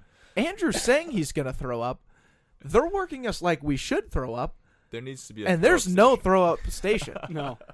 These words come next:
Speaker 1: Like, dude, if someone, like, what would you do as a coach? I mean, Mister Sellout every Tuesday, five thirty, six thirty in the morning.
Speaker 2: <laughs>
Speaker 1: Have you had anyone ever throw up in your studio?
Speaker 2: I've never had anyone throw up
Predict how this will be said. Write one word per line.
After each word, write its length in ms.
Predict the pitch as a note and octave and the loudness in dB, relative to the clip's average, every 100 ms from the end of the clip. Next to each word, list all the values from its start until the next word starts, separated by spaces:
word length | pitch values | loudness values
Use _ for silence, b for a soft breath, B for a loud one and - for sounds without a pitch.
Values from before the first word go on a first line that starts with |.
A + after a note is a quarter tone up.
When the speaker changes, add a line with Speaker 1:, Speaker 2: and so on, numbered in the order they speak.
| - | -10
Speaker 1:
Like, 340 | D#3+ D#3 C#3 - | -2 -2 -2 -4
dude, 220 | G3 D#3 | -2 -2
if 120 | C#3+ | -4
someone, 400 | - G#3+ D4 C#4+ - | -4 -2 -2 -4 -4
like, 200 | D#3 - | -6 -4
what 240 | - F#3+ E4+ | 2 4 4
would 140 | D4+ | 2
you 80 | A#3 | -2
do 160 | G#3 G#3+ | 4 4
as 100 | D#3 | 4
a 40 | |
coach? 500 | - F#3+ C3 - - - | 0 0 0 -4 -12 -8
I 80 | D3+ | -6
mean, 320 | C#3+ C3+ C3 | -6 -6 -6
Mister 300 | E3 - D3+ | -6 -2 -4
Sellout 500 | - E3+ D#3 D3+ D3 | 0 0 4 4 2
every 260 | D3+ C#3 C#3+ | 0 -2 -4
Tuesday, 520 | D#3 D3 B2+ D3 C3+ | -4 -6 -4 -4 -4
five 300 | C3 C#3 C3+ | -4 -4 -4
thirty, 200 | C#3 C3+ | -4 -6
six 280 | - C#3 - | -8 -12 -10
thirty 220 | C#3+ C3+ | -8 -8
in 80 | B2+ | -8
the 60 | B2 | -8
morning. 400 | C#3 B2+ B2 A#2+ - - D#3+ | -6 -6 -8 -14 -16 -14 -14
Speaker 2:
<laughs> 260 | - F3+ | -10 -6
Speaker 1:
Have 220 | D#3 D#3 | 0 0
you 120 | F#3 G3 | 0 2
had 240 | F#3 E3 | 2 2
anyone 520 | - F3+ F3 D3+ C#3+ - | 0 -2 -2 -4 -4 -4
ever 220 | D3+ C#3+ | -4 -4
throw 260 | - C#3 B2+ | -4 -4 -4
up 80 | B2+ | -4
in 120 | B2+ | -6
your 320 | A#2+ A2+ A2 b b | -12 -14 -16 b b
studio? 500 | - - F3+ C3 - - | -20 -12 -10 -10 -12 -12
Speaker 2:
I've 260 | G#2 A#2 A2+ | -10 -10 -10
never 220 | A#2+ C#3 | -12 -12
had 220 | C3 B2 A#2+ | -10 -8 -8
anyone 360 | A2 G2+ G2 | -10 -8 -6
throw 220 | A#2 G#2 | -6 -8
up 120 | F#2 | -10